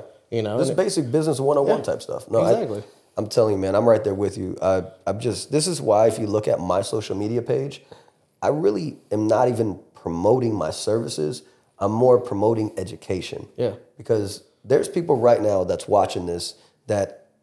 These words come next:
Speaker 2: are literally in the middle of a financial storm,
Speaker 1: Mm-hmm.
Speaker 2: and they can't afford, you know, my services or any other services for that matter.
Speaker 1: Yeah.
Speaker 2: But I figure, man, if I can just put out as much knowledge, like, I literally tell people,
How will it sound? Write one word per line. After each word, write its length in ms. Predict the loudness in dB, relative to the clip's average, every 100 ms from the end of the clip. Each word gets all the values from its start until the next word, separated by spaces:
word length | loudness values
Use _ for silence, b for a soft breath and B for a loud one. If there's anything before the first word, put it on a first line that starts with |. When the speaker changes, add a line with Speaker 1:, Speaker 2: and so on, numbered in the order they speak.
| _
Speaker 2:
are 140 | 0 2
literally 380 | 2 0 -2 -2
in 160 | -2
the 80 | -2
middle 600 | -2 4 4 4 -4 -8 -20 _
of 300 | -2 -2 -2 -8 _ -6
a 60 |
financial 480 | -2 2 2 0 -2
storm, 500 | -10 -6 -4 -2 -4 -8 -8
Speaker 1:
Mm-hmm. 260 | -6 -4 0
Speaker 2:
and 80 |
they 100 | 2
can't 260 | 2 0 0
afford, 460 | -2 0 0 0 -4 -12
you 80 | -6
know, 160 | -4 -4
my 240 | 0 0
services 640 | 2 2 0 0 -2 -2 2
or 220 | 2 2
any 200 | 0 0
other 280 | -2 -2 -6 -8
services 460 | -4 -4 -4 -10
for 100 | -6
that 160 | -4 -4
matter. 340 | -4 -6 -8 -10 -8
Speaker 1:
Yeah. 160 | -8 -10 _ -2
Speaker 2:
But 120 | 2
I 120 | 4
figure, 280 | 2 0 2
man, 260 | 2 2 2
if 180 | -2
I 120 | -2 -2
can 180 | -2 -4
just 360 | -4 -6 -8 _ _ _ _
put 240 | 0 4
out 200 | 6 4 2
as 100 | -2
much 240 | -4 -4
knowledge, 640 | -4 0 0 0 -4 -8 -4
like, 180 | -2 2
I 120 | 2
literally 300 | 4 0 -2
tell 240 | 0 0
people, 420 | 0 -2 -4 -8